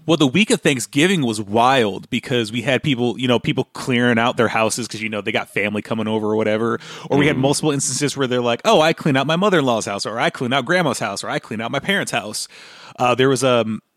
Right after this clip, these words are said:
Speaker 1: older couple who said that they, like, were moving.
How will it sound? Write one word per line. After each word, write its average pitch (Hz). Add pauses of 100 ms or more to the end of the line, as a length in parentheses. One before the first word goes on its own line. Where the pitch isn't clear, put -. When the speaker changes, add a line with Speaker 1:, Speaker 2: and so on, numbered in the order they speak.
(960)
Speaker 1:
older 160
couple 147
who 131
said 127
that 120
they, 117 (140)
like, 110
were 107
moving. 123